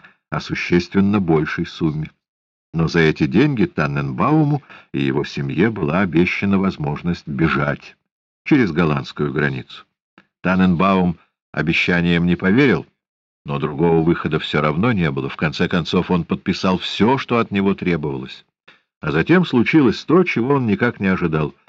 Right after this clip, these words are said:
Его семью действительно переправили через границу. Два дня спустя, получив от жены открытку из Голландии, Танненбаум вручил вымогателям последний остаток своих немецких акций. А три дня спустя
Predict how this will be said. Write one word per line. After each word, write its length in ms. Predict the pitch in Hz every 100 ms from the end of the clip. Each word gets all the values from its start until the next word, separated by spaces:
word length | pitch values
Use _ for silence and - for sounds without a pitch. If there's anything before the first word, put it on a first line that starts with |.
| - _ 85
Его 260 | 85 85
семью 480 | 82 92 90 135 180
действительно 880 | 85 82 - - 85 160 165 160 151
переправили 680 | - 87 - 80 98 123 127
через 300 | - 110 95
границу. 560 | 92 87 85 - - _ _ _
Два 240 | 82 78 82
дня 220 | 69 67
спустя, 520 | - 73 - - 156
получив 480 | 160 110 92 104 98
от 120 | 85
жены 440 | 71 82 80 78 - - - -
открытку 640 | 78 - 98 90 - 71
из 120 | 60
Голландии, 640 | 60 73 104 151 156 170 170 _ _ _ -
Танненбаум 840 | 85 78 139 64 107 156 170 165 _ -
вручил 540 | 170 190 - 143 139
вымогателям 720 | 117 110 95 117 117 107 104
последний 580 | 101 95 - 98 87 87
остаток 580 | 85 85 - 85 85 -
своих 420 | - 78 80 -
немецких 600 | 78 73 69 - 78 -
акций. 420 | 65 - - - _ _ _ -
А 140 | - 85
три 260 | 95 90
дня 300 | 69 78 71
спустя 600 | - - - - 123 185